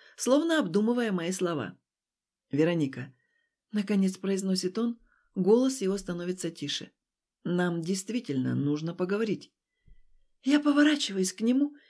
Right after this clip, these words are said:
и вижу в его глазах решимость, смешанную с отчаянием. Это выбивает меня из колеи, но я стараюсь не показывать этого. «Я устала, Руслан»,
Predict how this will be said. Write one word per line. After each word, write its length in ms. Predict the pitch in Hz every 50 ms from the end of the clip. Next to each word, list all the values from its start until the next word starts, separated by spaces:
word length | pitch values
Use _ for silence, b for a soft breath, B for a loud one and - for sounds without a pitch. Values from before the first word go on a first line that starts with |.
| b b b b b -
и 140 | - 247 240
вижу 360 | 240 294 339 349 339 339 320
в 40 | 302
его 220 | 269 262 277 262
глазах 540 | 214 226 226 226 220 202 233 277 294 285 -
решимость, 760 | 208 208 196 - - - 262 285 269 277 277 269 - _ b b b b b b
смешанную 600 | - - 214 220 233 233 - 247 240 233 233 240
с 100 | - 269
отчаянием. 720 | 262 262 - 262 240 202 170 156 151 147 147 147 - - _ _ _ _ _ _ _
Это 220 | - 269 269 285 285
выбивает 500 | 302 294 302 320 269 - 202 220 220 220
меня 240 | 208 202 196 190 190
из 120 | 185 -
колеи, 460 | - 190 185 185 180 180 180 185 B B B B B B
но 80 | - 196
я 140 | 190 196 202
стараюсь 400 | 196 - 240 233 240 240 233 -
не 100 | 240 247
показывать 560 | - 262 262 - 185 180 185 175 170 160 -
этого. 320 | 156 - 175 170 180 185 - _ _ _ _ _ _ _ _ _ _ _ _
«Я 180 | - 254 233
устала, 440 | 233 - - - 247 226 202 185 180
Руслан», 420 | 185 196 190 - 220 214 196 190